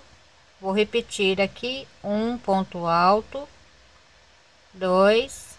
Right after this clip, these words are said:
e três, ok? Faço uma, duas, três, quatro correntinhas. Então, agora eu vou trabalhar aqui onde tem os pontos altos,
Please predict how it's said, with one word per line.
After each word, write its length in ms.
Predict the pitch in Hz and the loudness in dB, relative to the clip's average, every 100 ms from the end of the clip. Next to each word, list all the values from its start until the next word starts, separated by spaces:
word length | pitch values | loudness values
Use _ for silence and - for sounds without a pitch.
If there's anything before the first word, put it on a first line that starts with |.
| - _ _ _ _ _ _ _ _ _ _ _ _ | -20 _ _ _ _ _ _ _ _ _ _ _ _
e 120 | - | -20
três, 640 | - 190 165 143 151 - - - _ _ _ _ _ | -12 -4 -2 -2 -8 -18 -20 -20 _ _ _ _ _
ok? 480 | - 165 214 226 277 - - _ _ _ _ - | -18 -8 -2 -2 -2 -10 -20 _ _ _ _ -6
Faço 400 | 175 170 - - - | -6 -6 -10 -16 -8
uma, 400 | 220 240 247 247 | -6 -2 0 -2
duas, 560 | 202 190 196 208 220 - - - - | -2 -2 0 0 -2 -4 -18 -20 -10
três, 600 | 196 196 202 220 - - - - _ | -4 -2 -2 -6 -14 -20 -20 -20 _
quatro 340 | - 196 196 - | -2 2 0 -2
correntinhas. 920 | 208 202 208 - 156 156 156 - - - _ _ _ _ - - - | -6 -4 -6 -10 -12 -10 -14 -18 -20 -20 _ _ _ _ -20 -20 -8
Então, 140 | 208 | 2
agora 280 | 220 233 247 | 6 8 8
eu 40 | 240 | 6
vou 100 | 240 | 2
trabalhar 540 | 226 202 190 190 185 | 2 4 6 6 2
aqui 440 | 180 - 262 285 269 - - _ _ _ _ _ _ _ _ _ - | 0 -4 -4 -4 -8 -20 -20 _ _ _ _ _ _ _ _ _ -6
onde 240 | 208 214 | -4 -2
tem 200 | 226 226 | 2 2
os 100 | 233 | 0
pontos 460 | - 233 233 254 220 | 2 2 2 -2 2
altos, 420 | 156 143 - - | 2 0 -10 -8